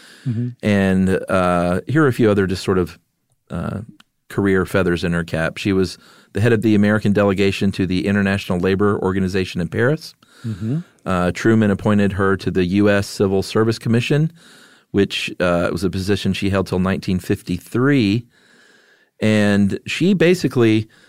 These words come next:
Speaker 2: accomplished every single one of her goals while she was Secretary of Labor, except for one thing she went in there wanting to do, which was universal access to health care.
Speaker 1: Yeah, which is kind of a bummer.
Speaker 2: Well,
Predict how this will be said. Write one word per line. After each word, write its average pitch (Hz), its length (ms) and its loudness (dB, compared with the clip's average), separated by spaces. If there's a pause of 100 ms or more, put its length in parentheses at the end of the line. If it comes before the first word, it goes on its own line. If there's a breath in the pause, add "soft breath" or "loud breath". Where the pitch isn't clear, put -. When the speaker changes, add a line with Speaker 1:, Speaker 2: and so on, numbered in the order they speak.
(520 soft breath)
Speaker 2:
accomplished 127 540 2
every 135 200 2
single 131 300 2
one 120 160 2
of 113 60 2
her 110 120 2
goals 98 540 2
while 92 180 0
she 98 200 -2
was 95 160 0
Secretary 98 440 -2
of 90 120 -2
Labor, 95 400 2
except - 580 -2 (720 soft breath)
for 107 120 0
one 120 240 4
thing 113 320 2
she 101 160 -2
went 101 200 2
in 95 40 2
there 92 140 2
wanting 92 280 0
to 95 100 -4
do, 87 240 2
which 85 180 -2
was 87 240 -2
universal 90 480 -2
access 85 380 -4
to 73 80 -6
health 78 240 -8
care. - 300 -10 (320)
Speaker 1:
Yeah, 110 340 -6 (120)
which 120 180 -12
is 120 80 -6
kind 127 240 -2
of 110 60 -2
a 113 60 -4
bummer. 110 400 -6 (1160 soft breath)
Speaker 2:
Well, 123 200 -4